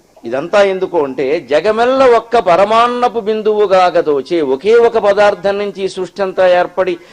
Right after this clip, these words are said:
ఇంత వైవిధ్యంతో, ఇంత విభిన్నంగా మనకు కనపడుతోంది కాబట్టి, మళ్ళీ ఈ వైవిధ్యం నుంచి, ఈ విభిన్నత్వం నుంచి ఆ ఒకే పదార్థానికి చేరుకోవడమే సృష్టి ధ-, ధర్మం, సృష్టి లక్ష్యం.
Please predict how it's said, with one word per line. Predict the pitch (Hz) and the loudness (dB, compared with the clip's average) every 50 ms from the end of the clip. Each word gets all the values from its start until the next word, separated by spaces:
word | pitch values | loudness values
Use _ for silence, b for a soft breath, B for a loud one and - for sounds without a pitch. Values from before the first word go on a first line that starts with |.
| B B - | B B -8
ఇంత | 156 175 190 160 208 | -6 -6 -2 0 0
వైవిధ్యంతో, | 185 165 156 165 180 185 190 175 156 151 185 190 190 175 190 190 185 | 2 2 0 -2 0 -2 -6 -6 -6 -6 -6 -6 -4 -4 -4 -2 -2
ఇంత | 175 175 175 170 185 | -2 -4 -4 -4 -4
విభిన్నంగా | 175 160 165 160 175 180 175 175 175 175 170 175 170 | -4 -4 -8 -6 -6 -6 -6 -6 -6 -4 -2 -2 -2
మనకు | 165 165 156 151 - | -2 -4 -6 -8 -6
కనపడుతోంది | - 151 147 139 151 151 147 - 151 143 135 135 | -6 -6 -4 -4 -6 -8 -6 -6 -8 -6 -6 -6
కాబట్టి, | 120 123 113 104 107 107 - 175 185 185 B B B B - | -6 -6 -6 -6 -8 -10 -10 -12 -12 -12 B B B B -6
మళ్ళీ | 135 147 180 208 226 | -4 -2 -2 -2 -4
ఈ | 214 202 180 160 151 | -6 -8 -6 -6 -4
వైవిధ్యం | 151 147 170 196 196 220 185 160 147 208 196 180 170 | -2 -2 -2 -2 -4 -8 -10 -6 -4 -4 -2 -2 -4
నుంచి, | 170 175 170 220 | -6 -6 -8 -8
ఈ | 233 214 196 180 | -10 -10 -8 -8
విభిన్నత్వం | 160 143 151 151 202 214 214 208 202 202 - 180 185 180 | -6 -4 -4 -2 -2 -4 -2 -2 -2 -4 -4 -6 -6 -4
నుంచి | 196 226 220 - | -4 -6 -4 -2
ఆ | 226 190 190 175 | 0 2 2 2
ఒకే | 165 165 165 - 240 254 254 | 2 0 0 0 -2 -2 0
పదార్థానికి | 202 226 208 208 214 214 202 180 190 196 196 190 180 175 156 147 175 | 0 -2 0 0 0 0 0 -2 -2 -2 -2 -2 -4 -6 -6 -2 0
చేరుకోవడమే | 170 165 165 160 170 165 160 165 185 214 233 | 0 0 2 2 2 2 2 0 -2 -4 -4
సృష్టి | - 202 185 170 - 196 190 | -4 -6 -8 -6 -4 -6 -6
ధ-, | 160 165 - - _ | -6 -6 -10 -10 _
ధర్మం, | 101 110 120 120 127 147 180 b b b b b _ - | -16 -14 -12 -10 -10 -12 -14 b b b b b _ -12
సృష్టి | 143 135 135 - 180 | -12 -12 -10 -10 -10
లక్ష్యం. | 151 - - - - - _ | -10 -10 -14 -16 -20 -20 _